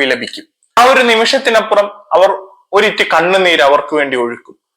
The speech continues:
ഒരുപാട് വേദനയോടുകൂടി ചിലപ്പോൾ അവർ അവരുടെ ഇൻസ്റ്റയിലോ ഫേസ്ബുക്കിലോ ഒരു കുറിപ്പിടും, അല്ലെങ്കിൽ ഒരു വീഡിയോ ചെയ്യും. അവിടം കൊണ്ട് ഒരാളുടെ ഉത്തരവാദിത്തം തീരുന്നു? തീരുന്നില്ല. ഇങ്ങനെ ഒരാൾ ഉണ്ടാവാതിരിക്കാനാണ് നമ്മളെല്ലാവരും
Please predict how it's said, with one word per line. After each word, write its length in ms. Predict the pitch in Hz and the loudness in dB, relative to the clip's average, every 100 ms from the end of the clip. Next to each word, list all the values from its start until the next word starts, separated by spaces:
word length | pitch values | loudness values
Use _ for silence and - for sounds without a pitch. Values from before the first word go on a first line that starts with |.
| _ _ - | _ _ -2
ഒരുപാട് 300 | 185 214 226 226 | 2 4 4 4
വേദനയോടുകൂടി 720 | 202 208 226 226 208 196 196 180 | 4 4 2 2 2 2 0 0
ചിലപ്പോൾ 340 | 185 180 190 190 | 0 0 2 2
അവർ 120 | 180 180 | 4 4
അവരുടെ 240 | 170 170 175 | 2 2 0
ഇൻസ്റ്റയിലോ 600 | 165 175 - - 190 180 170 | -2 -8 -8 -2 0 0 -2
ഫേസ്ബുക്കിലോ 520 | - 151 151 160 - 160 | -2 -4 -6 -10 -4 -2
ഒരു 80 | 147 - | -2 -4
കുറിപ്പിടും, 520 | 143 147 - 131 - _ _ _ _ _ | -2 -2 -2 -4 -6 _ _ _ _ _
അല്ലെങ്കിൽ 260 | 143 175 196 175 | -2 0 2 2
ഒരു 100 | 165 151 | 0 0
വീഡിയോ 300 | 156 151 139 117 | 0 2 0 -2
ചെയ്യും. 220 | 85 - _ _ _ - | -8 -14 _ _ _ -4
അവിടം 260 | 135 165 185 175 | 0 2 2 2
കൊണ്ട് 220 | 170 156 - - 139 | 2 0 -2 -6 0
ഒരാളുടെ 340 | 143 143 147 131 | 2 2 2 -2
ഉത്തരവാദിത്തം 540 | - 143 135 131 123 113 | -2 0 0 -2 -6 -12
തീരുന്നു? 360 | 104 98 80 85 _ - - _ | -14 -14 -18 -20 _ -20 -20 _
തീരുന്നില്ല. 460 | 156 190 202 143 104 - - | 0 2 2 -2 -4 -8 -8
ഇങ്ങനെ 240 | 143 156 151 | -4 -2 0
ഒരാൾ 220 | 143 143 139 131 | 2 2 0 0
ഉണ്ടാവാതിരിക്കാനാണ് 960 | 135 151 151 139 127 117 120 113 117 - _ | 0 2 2 2 -4 -6 -8 -8 -12 -18 _
നമ്മളെല്ലാവരും 600 | 139 175 160 165 175 151 | -4 -2 0 2 2 0